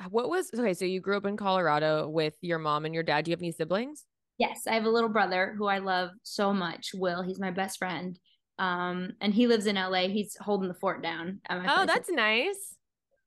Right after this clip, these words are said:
Speaker 2: Yeah.
Speaker 1: So what was growing up in Colorado? Where in Colorado? And what was it like?
Speaker 2: Um, I, uh, I'm from Littleton. So
Speaker 1: Okay.
Speaker 2: right outside of Denver. Um, and most people, uh, obviously know Littleton from Columbine, which, you know, uh,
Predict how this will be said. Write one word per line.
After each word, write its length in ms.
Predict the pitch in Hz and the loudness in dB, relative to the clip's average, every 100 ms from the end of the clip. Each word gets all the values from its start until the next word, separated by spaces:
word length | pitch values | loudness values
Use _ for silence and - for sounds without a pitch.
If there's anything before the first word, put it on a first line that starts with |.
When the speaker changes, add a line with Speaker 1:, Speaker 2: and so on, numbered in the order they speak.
| - 359 | -6 -2
Speaker 2:
Yeah. 320 | 247 202 226 262 | 0 0 0 4
Speaker 1:
So 60 | |
what 120 | 277 339 | 6 6
was 140 | 427 | 6
growing 220 | 427 427 | 4 4
up 80 | 415 | 4
in 100 | 403 | 2
Colorado? 380 | 370 349 294 269 | 2 2 2 0
Where 260 | 240 277 311 | 4 4 2
in 80 | |
Colorado? 540 | 302 294 277 285 220 156 | -2 -4 -2 0 0 0
And 80 | 170 | -2
what 100 | 202 | -4
was 140 | 202 | -4
it 100 | - | -4
like? 320 | 208 - - _ _ _ - | -4 -6 -10 _ _ _ 4
Speaker 2:
Um, 260 | 269 269 262 | 8 8 6
I, 260 | 269 277 277 - | 6 6 4 6
uh, 300 | 254 240 240 | 6 8 6
I'm 140 | 247 | 4
from 180 | 269 285 | 4 2
Littleton. 540 | 262 226 220 226 320 - _ _ _ - | 2 0 -2 -2 -2 -6 _ _ _ 2
So 180 | 247 233 | 4 6
Speaker 1:
Okay. 80 | 220 | 4
Speaker 2:
right 100 | 233 | 2
outside 300 | 254 - 269 | 0 -2 -2
of 80 | 254 | 0
Denver. 520 | 226 214 214 220 254 - | -2 -2 0 2 2 2
Um, 320 | 226 220 220 | 2 2 0
and 120 | 220 | -2
most 240 | 220 220 - | -4 -4 -8
people, 220 | 233 202 | -6 -2
uh, 180 | 196 190 - | -2 -2 -8
obviously 680 | 208 - 55 208 202 - 202 | -10 -8 -6 -6 -6 -8 -8
know 200 | 185 190 | -8 -8
Littleton 480 | 190 190 190 185 185 | -8 -8 -8 -8 -6
from 260 | 196 190 | -6 -6
Columbine, 640 | - 208 202 190 202 247 262 | -4 -4 -2 -4 -2 -2 -4
which, 380 | - 214 - - | -12 -12 -16 -8
you 100 | 226 | -4
know, 200 | 208 202 - - - - | -4 -6 -12 -18 -14 -6
uh, 540 | 202 208 104 - 71 | -4 -4 -6 -6 -8